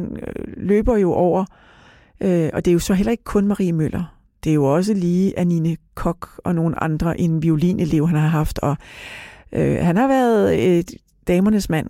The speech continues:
Carl Nielsen. Det er der ingen tvivl om. Men det, at hun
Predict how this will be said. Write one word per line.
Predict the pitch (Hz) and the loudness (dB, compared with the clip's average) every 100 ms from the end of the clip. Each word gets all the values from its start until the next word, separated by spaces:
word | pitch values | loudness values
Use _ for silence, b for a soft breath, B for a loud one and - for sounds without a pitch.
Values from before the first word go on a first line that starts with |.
| - | -6
Carl | 175 160 | -4 -2
Nielsen. | 156 180 180 | -2 -2 0
Det | 196 | 0
er | |
der | - | 0
ingen | 214 226 | 0 0
tvivl | - 196 - | 0 0 0
om. | 156 - 190 _ B B B B B B B B B _ _ _ - | -2 -4 -10 _ B B B B B B B B B _ _ _ -4
Men | 208 190 | -2 2
det, | 247 262 | 0 0
at | 226 - | -2 -2
hun | 226 208 | 0 0